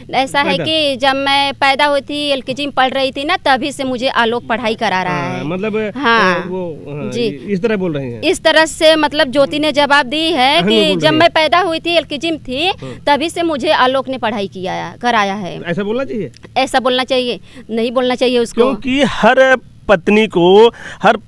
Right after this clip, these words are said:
Speaker 2: सफल पत्नी के हाथ पति का हाथ होता है और हर
Speaker 1: जी।
Speaker 2: पति, सफल पति के पीछे जो है एक पत्नी का हाथ होता है।
Speaker 1: जिस पति को धोखा दी है ये ज्योति मौर्य जी,
Speaker 2: हम्म।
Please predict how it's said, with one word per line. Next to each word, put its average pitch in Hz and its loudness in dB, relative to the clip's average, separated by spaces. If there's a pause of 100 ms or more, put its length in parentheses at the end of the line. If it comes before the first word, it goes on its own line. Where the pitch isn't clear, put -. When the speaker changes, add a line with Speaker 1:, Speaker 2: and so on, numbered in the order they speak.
Speaker 2:
सफल 226 2
पत्नी 220 2
के 220 2
हाथ 190 4
पति 185 2
का 214 2
हाथ 196 4
होता 208 4
है 233 2
और 190 2
हर 185 2
Speaker 1:
जी। 277 -4
Speaker 2:
पति, 220 2
सफल 214 0
पति 190 0
के 208 4 (300)
पीछे 170 0
जो 190 4
है 220 6
एक 214 4
पत्नी 247 0
का 220 0
हाथ 180 4
होता 139 0
है। 127 2
Speaker 1:
जिस 349 -8
पति 349 -6 (100)
को 349 6
धोखा 302 2
दी 302 2
है 370 4
ये 285 4
ज्योति 269 0
मौर्य 226 0
जी, 214 -4
Speaker 2:
हम्म। 131 -4